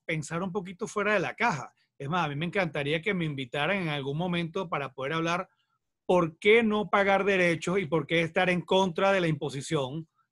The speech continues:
de, y la fijación de impuestos. Porque es que yo creo que no podemos creer en todo lo que nos dicen de una manera dogmática. Tenemos que ser bastante críticos, incluso criticar la existencia del propio Estado, la existencia de los propios impuestos, la existencia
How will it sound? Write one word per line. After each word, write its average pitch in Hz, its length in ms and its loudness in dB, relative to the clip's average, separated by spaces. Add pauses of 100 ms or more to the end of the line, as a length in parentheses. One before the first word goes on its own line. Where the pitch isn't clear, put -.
(120)
de, 185 340 2
y 165 60 -2
la 147 100 -2
fijación 143 400 -6
de 165 60 0
impuestos. 175 600 0 (440)
Porque - 180 -4
es 170 60 -6
que 233 260 0 (220)
yo 180 160 -2
creo 220 260 2
que 202 140 0
no 165 180 -2
podemos 214 260 -2
creer 170 680 2
en 170 300 0
todo 208 300 4
lo 208 140 4
que 165 100 -2
nos 147 140 -2
dicen 180 260 -2
de 185 80 0
una 180 140 0
manera 175 320 0
dogmática. 156 800 -4
Tenemos 139 360 -8
que 180 140 -6
ser 165 220 -2
bastante 180 480 -4
críticos, 202 680 -4 (280)
incluso 170 600 -2
criticar 170 720 -2 (320)
la 165 120 0
existencia 165 600 -2
del 190 100 2
propio 170 280 0
Estado, 202 440 0
la 165 80 -2
existencia 165 540 -6
de 196 60 2
los 160 120 -4
propios 165 280 -4
impuestos, 175 520 0
la 165 80 -2
existencia 170 680 -4